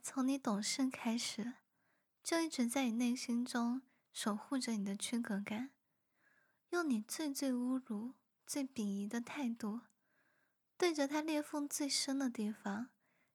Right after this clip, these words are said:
用力地吐一口唾沫。他一定会在那一刻全部碎掉的。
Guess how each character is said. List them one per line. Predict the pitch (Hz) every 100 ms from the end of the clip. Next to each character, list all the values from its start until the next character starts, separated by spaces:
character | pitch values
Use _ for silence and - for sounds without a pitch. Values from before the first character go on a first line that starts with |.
| -
用 | 311 285
力 | 277
地 | 226
吐 | 226 -
一 | 254
口 | 233 -
唾 | 220 - 247
沫。 | 214 208 247 - _ _ _ _ _ _ _ _ _ _ _
他 | - 370
一 | 349
定 | 359
会 | 359 320
在 | 320
那 | 320 302
一 | 247
刻 | 262 277 247
全 | 233 - 220
部 | 226 262
碎 | 269 294 240
掉 | 233 202
的。 | 208 233